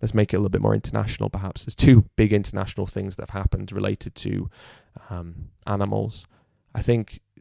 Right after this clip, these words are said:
you know, a little bit, well, tangibly, absolutely, more abstract. In Australia, of course, bushfires, wildfires, the worst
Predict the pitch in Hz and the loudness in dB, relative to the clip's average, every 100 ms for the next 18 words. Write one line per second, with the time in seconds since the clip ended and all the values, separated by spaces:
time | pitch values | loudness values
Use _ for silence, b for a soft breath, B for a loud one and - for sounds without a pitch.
0 | _ _ _ - 110 101 113 110 110 113 | _ _ _ -6 -4 -2 0 0 0 0
1 | - - 143 143 - 170 151 113 104 107 | -2 0 0 0 -2 -2 -2 -2 -2 -4
2 | - - 107 95 98 - 143 117 - 107 | -4 -6 -4 -4 -6 -6 -2 -2 -2 -6
3 | - 117 - - 127 113 107 - 107 - | -6 -6 -4 2 4 4 2 0 0 -2
4 | - B B B B _ - - - - | -14 B B B B _ -20 -20 -20 4
5 | 117 110 - 107 104 107 104 104 - 104 | 4 4 0 0 0 0 0 0 0 -4
6 | 101 98 104 101 - - | -4 -2 -2 -2 -6 -16